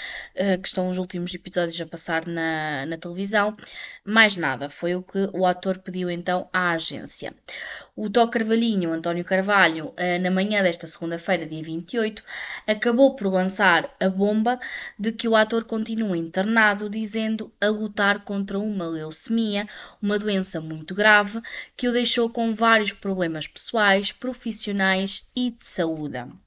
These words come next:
António Carvalho ainda continuou e disse: "Deixo aqui uma palavra de força, de esperança, para que o João consiga vencer essa batalha,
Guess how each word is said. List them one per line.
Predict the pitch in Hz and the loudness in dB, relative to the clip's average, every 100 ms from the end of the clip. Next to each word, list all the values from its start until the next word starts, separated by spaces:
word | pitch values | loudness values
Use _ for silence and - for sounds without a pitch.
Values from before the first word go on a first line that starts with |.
| - | -6
António | 185 185 185 190 | -2 4 4 4
Carvalho | 196 196 202 196 165 165 - - - - | 2 2 6 4 4 -2 -8 -10 -12 -8
ainda | 190 208 214 202 | -2 0 2 2
continuou | 196 196 196 196 202 202 196 185 - | 2 0 0 0 2 2 0 -2 -2
e | 226 | -2
disse: | 214 214 196 - - - - - | -2 -2 -4 -8 -12 -18 -16 0
"Deixo | 208 208 202 | 4 4 2
aqui | 196 208 | 0 0
uma | 190 | 0
palavra | 196 196 196 185 | 2 4 4 2
de | 180 | -4
força, | - 220 202 202 170 | -6 -2 -2 -2 -4
de | |
esperança, | - - 185 190 196 | -4 0 2 2 -2
para | 202 208 208 | -2 -2 -4
que | - | -6
o | |
João | 208 214 220 | -4 -2 -2
consiga | 208 202 - 226 196 | -2 -4 -2 -2 -2
vencer | 170 175 - 196 | -2 -4 -2 -2
essa | 165 - | -2 -6
batalha, | 160 170 226 214 220 240 | -8 0 4 6 6 0